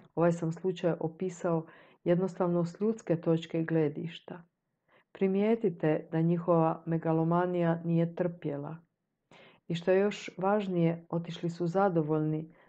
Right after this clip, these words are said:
s namjerom da brane druge poput vas. Stoga sve se može puno lakše riješiti mirom.”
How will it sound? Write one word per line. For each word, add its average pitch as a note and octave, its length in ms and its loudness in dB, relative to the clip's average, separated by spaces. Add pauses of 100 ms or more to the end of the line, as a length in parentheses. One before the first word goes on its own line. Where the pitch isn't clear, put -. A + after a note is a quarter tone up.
(100)
s - 140 -14
namjerom D#3+ 680 2
da D#3+ 140 0
brane F3 460 2
druge E3 400 0
poput D3 440 -8
vas. D3+ 540 -6 (520)
Stoga E3+ 640 2 (180)
sve - 220 0
se G#3+ 160 -2
može F#3 380 2
puno E3 340 0
lakše D#3+ 460 0
riješiti D3 580 -2
mirom.” D3 540 -4